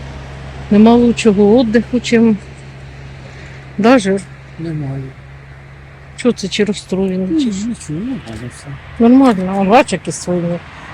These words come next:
Speaker 1: бутилочки. Ну, це не можна його викинути. Оці бумажки, оце мусор.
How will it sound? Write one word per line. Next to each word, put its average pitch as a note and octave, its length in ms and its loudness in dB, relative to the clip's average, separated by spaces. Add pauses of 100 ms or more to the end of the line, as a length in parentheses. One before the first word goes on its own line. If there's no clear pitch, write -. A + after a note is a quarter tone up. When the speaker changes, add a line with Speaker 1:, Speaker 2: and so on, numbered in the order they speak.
(140)
Speaker 1:
бутилочки. A3 920 2
Ну, A3+ 140 4
це A#3+ 160 4
не B3 120 6
можна C#4 360 6
його G#3 160 2
викинути. F#3+ 500 0 (440)
Оці G#3+ 220 -2
бумажки, A#3 720 4
оце A3 300 4
мусор. A#3 580 4